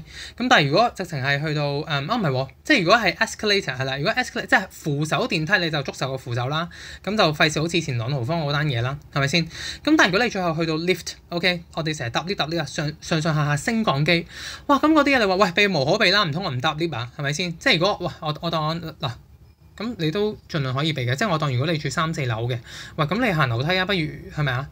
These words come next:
噉你又可以順便做運動減肥，對身體都好喎，係咪先？一舉兩得，OK。噉但係你話，喂，我住四十幾樓、五十幾樓，或者我返，返公司，係咪啊？即係，嚇，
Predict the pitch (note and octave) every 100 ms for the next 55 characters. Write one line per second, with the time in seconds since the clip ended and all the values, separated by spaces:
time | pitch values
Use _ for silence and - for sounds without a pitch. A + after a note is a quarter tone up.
0 | - A#3+ C#4 G3 E3 F3 F#3+ A3+ D#3+ F3
1 | G#3 D3+ C3 B2+ A#2+ F3+ E3+ A#2+ C#3 G3+
2 | F#3 E3+ D3 B2+ C#3+ C3+ B2+ E3+ E3+ F3
3 | C#3+ A#2+ C#3 - - - D#3+ D3+ D3 -
4 | - - - D4 B3+ F3+ F#3 - G#3+ G#3
5 | F#3+ F3 E3+ D#3 F#3 G3 D3 C#3 D3+ F3
6 | F3 F3 D3+ F3+ F#3 - F#3+ F#3 F3+ F3+
7 | F#3+ E3+ C#3+ B2 C3 F#3+ D3